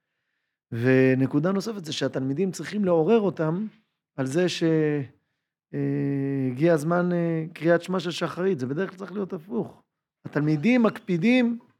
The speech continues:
חלילה, יותר מהתל-, מהרבנים, על קריאת זמן, על זמן קריאת שמע. איך זה מסתדר? מה הכוונה במעשה הזה? כיצד הוא תורם? אנחנו ב-, אה,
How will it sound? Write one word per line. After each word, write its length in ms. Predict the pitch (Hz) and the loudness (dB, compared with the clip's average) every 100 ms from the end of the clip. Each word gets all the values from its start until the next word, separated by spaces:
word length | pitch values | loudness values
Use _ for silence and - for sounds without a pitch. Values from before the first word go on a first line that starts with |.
| _ _ _ | _ _ _
חלילה, 360 | 160 185 233 214 | 0 4 6 6
יותר 280 | 185 226 | 4 2
מהתל-, 380 | 220 208 196 185 | 4 2 2 0
מהרבנים, 960 | 175 175 170 165 165 160 196 240 226 180 - _ _ - | -2 0 2 4 4 2 4 4 2 0 -6 _ _ 4
על 260 | 202 180 | 4 4
קריאת 400 | 165 175 220 202 | 0 4 6 6
זמן, 400 | 165 214 220 196 139 _ _ _ _ _ - | 4 2 4 2 -4 _ _ _ _ _ -4
על 120 | 165 | -2
זמן 300 | 143 185 220 202 | 2 4 4 4
קריאת 280 | 202 202 190 | 2 2 2
שמע. 360 | 208 226 220 151 - _ _ | 2 2 0 -4 -14 _ _
איך 140 | - 202 | -4 -2
זה 120 | 208 | 0
מסתדר? 600 | 196 160 208 202 190 160 | -2 -4 -6 -2 -2 -2
מה 180 | 170 202 | -2 -2
הכוונה 520 | 202 185 185 196 180 135 - - _ _ | 0 2 2 2 2 -2 -12 -20 _ _
במעשה 580 | 143 165 170 170 165 190 | 2 4 6 4 4 4
הזה? 260 | 185 160 160 | 4 4 2
כיצד 460 | 160 156 202 202 | 2 0 4 4
הוא 320 | 190 190 185 196 _ _ | 4 0 -2 -8 _ _
תורם? 440 | - 165 180 165 143 | 2 4 6 6 4
אנחנו 680 | 147 190 220 202 190 185 196 _ _ _ _ - | 2 4 4 4 4 4 0 _ _ _ _ -6
ב-, 80 | 139 143 139 139 135 135 131 123 _ _ _ _ _ _ - | 4 6 6 4 4 2 0 -4 _ _ _ _ _ _ -4
אה, 680 | 135 131 131 131 131 131 135 | 0 2 2 2 0 -4 -6